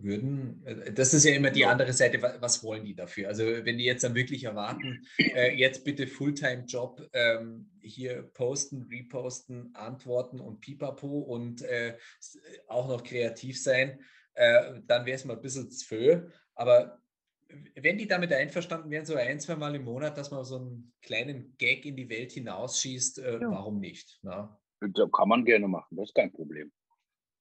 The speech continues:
Speaker 1: Gerade aus Bayern heraus, also, äh, eine Dose Faxe mit den Alpen im Hintergrund, äh, in der Lederhosen, na, das, äh,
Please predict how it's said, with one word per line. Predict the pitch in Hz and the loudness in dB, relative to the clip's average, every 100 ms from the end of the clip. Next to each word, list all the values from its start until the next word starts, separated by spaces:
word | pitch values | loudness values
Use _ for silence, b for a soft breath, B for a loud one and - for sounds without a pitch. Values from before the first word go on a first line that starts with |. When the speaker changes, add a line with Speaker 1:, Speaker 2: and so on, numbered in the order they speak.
| _ _ - | _ _ 0
Speaker 1:
Gerade | 127 107 117 170 139 | 2 4 6 10 10
aus | 123 - | 8 4
Bayern | 98 110 147 151 | 6 8 8 6
heraus, | 143 120 120 147 | 2 4 4 4
also, | 135 120 127 - | 2 -4 -6 -6
äh, | 120 117 | -6 -6
eine | 120 123 | -6 -8
Dose | 117 127 135 135 | -8 -8 -6 -6
Faxe | - 135 - 147 | -6 -4 -2 -4
mit | 131 135 | -4 -8
den | 123 | -8
Alpen | - 107 127 139 | -2 -2 -2 -6
im | 120 | -6
Hintergrund, | 117 120 139 131 123 131 143 147 | -6 -6 -8 -8 -6 -6 -4 2
äh, | 123 | 4
in | 120 131 | 4 0
der | 135 | 0
Lederhosen, | 117 120 131 123 131 143 135 117 | 0 0 0 0 -6 -8 -12 -10
na, | 104 123 135 | -8 -8 -6
das, | 123 123 - | -6 -2 0
äh, | 120 117 | 2 0